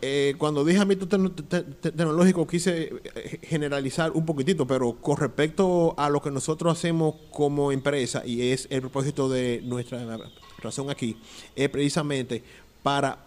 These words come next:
o, para que las cooperativas nos vean como un aliado estratégico al momento de,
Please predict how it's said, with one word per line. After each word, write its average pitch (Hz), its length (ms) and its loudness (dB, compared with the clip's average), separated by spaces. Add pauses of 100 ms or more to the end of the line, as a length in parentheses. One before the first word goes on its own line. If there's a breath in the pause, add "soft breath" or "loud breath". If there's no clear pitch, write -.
o, 139 220 4
para 135 300 0
que 139 140 -2
las 131 140 -2
cooperativas 139 560 -2
nos 147 180 2
vean 151 240 2
como 139 240 0
un 147 140 0
aliado 143 420 0
estratégico 127 800 -2
al 120 160 -2
momento 139 600 -2 (580 loud breath)
de, 139 380 6